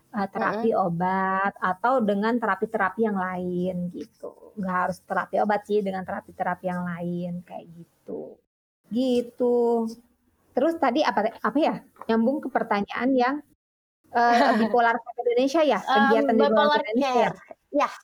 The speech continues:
Speaker 2: Yap, yap. Itu apa sih bipolar care tuh? Kayak mungkin kalau aku kan udah riset nih, udah riset tadi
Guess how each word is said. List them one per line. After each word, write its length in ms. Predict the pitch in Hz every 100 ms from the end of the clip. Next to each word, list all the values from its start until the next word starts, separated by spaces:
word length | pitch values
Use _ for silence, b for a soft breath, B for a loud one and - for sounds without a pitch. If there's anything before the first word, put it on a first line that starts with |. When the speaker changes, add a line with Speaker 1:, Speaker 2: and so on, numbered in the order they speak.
| _ _ _ _ 240
Speaker 2:
Yap, 100 | - 180
yap. 80 | - _ _ -
Itu 160 | 277
apa 240 | 285 285 320 285
sih 160 | 277
bipolar 400 | 240 233 240 233
care 240 | 233 226 220
tuh? 240 | 320 -
Kayak 160 | 233 220
mungkin 240 | 220 302 - B B
kalau 160 | 226 220
aku 60 | 302
kan 80 | 311
udah 80 | 285 240 151 -
riset 320 | 226 - 254
nih, 240 | 269 247 208
udah 160 | 214
riset 320 | 208 185 220 214
tadi 240 | 214